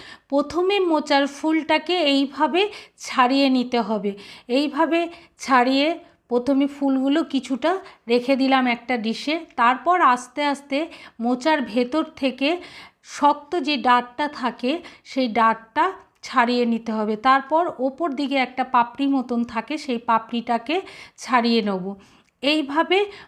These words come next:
মোচার ফুলগুলোকে প্রথমে ছাড়িয়ে নিতে হবে, তারপর মোচাটাকে কাটতে হবে। এইভাবে দেখুন, আপনাদের দেখিয়ে দিচ্ছি, মোচার ডাঁটি প্লাস পাপড়ি দুটোকেই ছাড়িয়ে নিয়ে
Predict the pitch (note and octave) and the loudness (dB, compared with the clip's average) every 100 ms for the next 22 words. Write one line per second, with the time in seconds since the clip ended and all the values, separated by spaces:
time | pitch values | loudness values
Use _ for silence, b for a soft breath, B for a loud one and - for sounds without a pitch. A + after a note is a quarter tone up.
0 | - A#3+ B3 C#4 C4+ C4+ - C#4 C#4 C#4 | -4 0 0 2 2 2 -4 -2 0 0
1 | C#4 C4+ C#4+ C#4 B3 B3 B3 B3 B3+ B | 0 0 -4 -4 -6 -2 0 0 -2 B
2 | B - A3 A#3+ A#3 B3 B3+ B3+ B3+ C4 | B -14 0 2 4 2 2 2 0 -2
3 | A#3+ C#4 F#4 G4 C4+ G#3+ G#3 C4 F4 E4+ | 0 0 0 2 2 2 0 0 0 0
4 | B3 A#3+ A3+ A#3 D#4 D#4+ B3 A3 - A#3 | -2 -2 -2 -4 -6 -2 -2 -2 -2 -4
5 | A3+ A3+ B3 C#4 C4+ D4 D#4 D#4 B3+ B3 | 0 2 2 0 0 -2 0 0 -2 -4
6 | D4+ C#4+ C4+ A#3+ A#3+ G#3 A#3 A3+ C4+ C4 | -2 -2 -2 -4 -4 -2 -4 -2 -2 -2
7 | C4+ C#4+ B3 A3 A#3 G#3 A3+ A3 A3 D4+ | -2 -2 -2 -2 -4 -2 0 0 -2 -6
8 | E4 A#3 G3+ G#3 B3 - B B B B | -6 -4 -2 -2 -4 -10 B B B B
9 | B - A3 A3 G#3+ G3+ F#3+ B - A3 | B 0 0 0 -6 -6 -6 B -6 -2
10 | B3+ C#4 C#4 D4+ D#4 B - - B3+ A#3+ | -2 -2 -2 -2 -2 B -16 -4 2 4
11 | B3+ C4+ B3+ C4 E4+ | 4 2 4 2 2